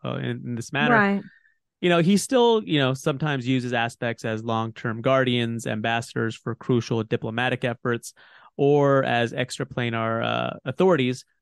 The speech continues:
Speaker 1: who bring to justice villains too powerful for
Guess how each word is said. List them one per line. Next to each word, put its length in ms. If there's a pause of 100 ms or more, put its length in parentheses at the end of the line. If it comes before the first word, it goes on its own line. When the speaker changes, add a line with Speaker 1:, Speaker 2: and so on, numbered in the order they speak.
Speaker 1:
who 160
bring 280
to 100
justice 560
villains 480
too 200
powerful 520
for 380